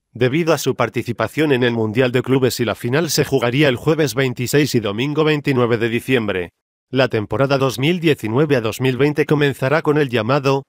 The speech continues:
Fin de Semana de Campeones, donde se disputarán el partido por el campeón de campeones y el duelo por la Supercopa M X.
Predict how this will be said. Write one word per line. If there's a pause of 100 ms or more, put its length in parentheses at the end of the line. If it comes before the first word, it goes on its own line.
(120)
Fin
de
Semana
de
Campeones, (480)
donde
se
disputarán
el
partido
por
el
campeón
de
campeones
y
el
duelo
por
la
Supercopa
M
X.